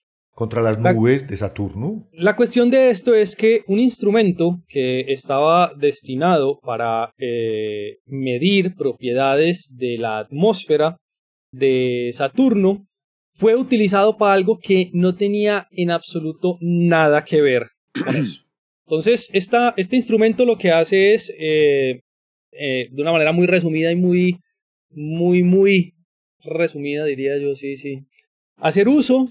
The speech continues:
Speaker 2: del efecto fotoeléctrico para poder hacer medidas de la diferencia de potenciales dado, eh, el movimiento de los electrones que hay, eh, en el plasma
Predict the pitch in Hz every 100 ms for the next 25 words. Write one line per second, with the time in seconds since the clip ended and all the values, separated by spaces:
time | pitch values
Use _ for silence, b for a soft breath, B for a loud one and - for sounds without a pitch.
0 | 170 165 160 175 - 220 - 185 165 156
1 | 226 - - 285 - 294 302 _ _ _
2 | _ _ - 165 170 180 170 180 196 208
3 | 208 214 226 240 233 240 - - 156 165
4 | 160 156 156 165 160 170 190 180 175 151
5 | 156 151 220 208 165 160 160 170 160 170
6 | 151 147 151 147 147 147 139 175 160 147
7 | 131 - 135 135 - 143 120 110 117 -
8 | - 135 135 135 143 139 127 120 214 214
9 | 190 208 214